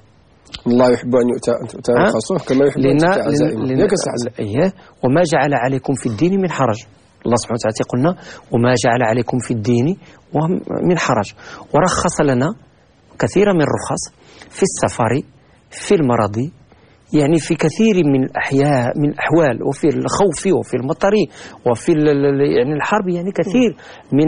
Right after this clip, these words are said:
Speaker 2: ال-، ال-،
Speaker 1: الحاجيات،
Speaker 2: الاستثناءات،
Speaker 1: تسمى، تسمى الحاجيات.
Speaker 2: الح-، الح-، من الاستثناءات التي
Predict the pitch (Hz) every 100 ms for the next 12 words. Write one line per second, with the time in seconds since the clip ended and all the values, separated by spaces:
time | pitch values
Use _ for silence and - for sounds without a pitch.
0 | 147 - 139 135 127 131 147 127 139 127
1 | 135 143 202 226 117 110 - - 139 131
2 | 135 123 120 98 131 - 143 147 120 117
3 | 139 123 69 135 131 131 139 139 - 202
4 | 143 - 180 202 - - - 135 151 151